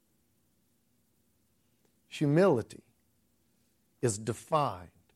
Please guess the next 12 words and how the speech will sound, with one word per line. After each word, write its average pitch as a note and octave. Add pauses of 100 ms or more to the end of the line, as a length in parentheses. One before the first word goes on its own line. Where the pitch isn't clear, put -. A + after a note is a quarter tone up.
(520)
by F#2+
forfeiting G2 (200)
your G#2+
right F#2+
to -
be F#2+
right F2 (1300)
and G#2
placing D3
yourself C3+
to G#2+
submission A2+